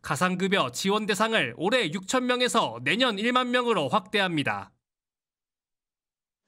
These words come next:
지금까지 복지부 예산안 살펴보셨는데요. 장애인 복지와 관련해 많은 변화가 일어날 것을 확인할 수 있었습니다.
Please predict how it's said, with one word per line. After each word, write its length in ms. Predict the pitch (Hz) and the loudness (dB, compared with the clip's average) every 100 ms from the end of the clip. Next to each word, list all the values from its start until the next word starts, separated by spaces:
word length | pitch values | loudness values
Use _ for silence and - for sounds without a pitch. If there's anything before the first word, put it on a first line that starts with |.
| _ | _
지금까지 760 | - 170 240 247 254 262 214 131 | -8 -2 0 2 0 2 0 0
복지부 500 | - 196 - 262 277 | -2 -2 0 0 2
예산안 360 | 233 240 214 143 | 2 2 2 0
살펴보셨는데요. 1040 | 190 - 202 180 175 160 139 131 147 110 - - - - | 0 0 0 0 -2 -4 -4 0 0 -2 -8 -20 -20 -12
장애인 440 | - 147 165 180 | -4 0 2 0
복지와 380 | 170 - 185 175 | -2 0 2 2
관련해 460 | 165 170 180 208 131 107 | 2 0 2 0 0 -2
많은 340 | 123 147 254 269 | 0 2 2 2
변화가 360 | 240 247 240 | 2 2 2
일어날 280 | 180 226 233 | 2 2 0
것을 400 | - 220 220 151 | 0 0 0 0
확인할 400 | - 214 226 208 | 0 -2 0 0
수 160 | - 180 | -2 -4
있었습니다. 760 | 170 196 - 151 123 110 101 | -2 -2 -4 -8 -6 -4 -6